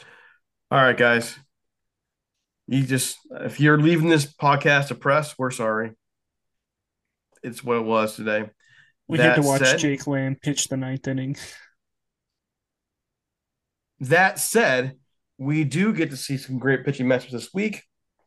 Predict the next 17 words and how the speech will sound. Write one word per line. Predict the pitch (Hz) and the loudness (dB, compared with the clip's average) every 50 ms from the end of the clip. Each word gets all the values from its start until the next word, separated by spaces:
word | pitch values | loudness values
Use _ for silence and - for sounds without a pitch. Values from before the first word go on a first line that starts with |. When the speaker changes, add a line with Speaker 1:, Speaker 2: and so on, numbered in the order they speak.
| _ _ _ _ _ | _ _ _ _ _
Speaker 1:
So | - - 117 110 95 | -14 -12 -10 -10 -10
stay | - - - 135 | -8 -6 -4 -4
tuned | 123 - 135 120 110 | -2 -2 -4 -4 -4
for | - | -4
that. | 110 123 131 131 131 131 | -2 0 2 2 2 0
Shohei's | - - 127 127 123 120 | -2 -4 -4 -4 -2 -2
on | 123 117 120 | -2 -4 -2
Tuesday. | 117 135 139 131 123 131 135 131 131 127 127 _ _ _ _ _ _ _ _ _ - | -2 -2 -2 -2 0 0 -2 -2 -2 -4 -8 _ _ _ _ _ _ _ _ _ -10
And | 104 101 101 101 104 | -8 -8 -6 -4 -2
as | 107 113 113 117 | -2 -2 0 0
always, | 117 113 107 107 107 104 104 104 104 - | -2 -2 -2 -2 -2 -2 -4 -6 -8 -10
in | - 113 | -8 -6
the | 113 | -6
meantime, | 117 113 107 101 107 101 98 98 98 98 | -4 -4 -6 -6 -6 -6 -6 -8 -8 -6
follow | 104 107 110 | -4 -4 -4
us | 110 | -2
on, | 120 117 117 - | -4 -6 -8 -10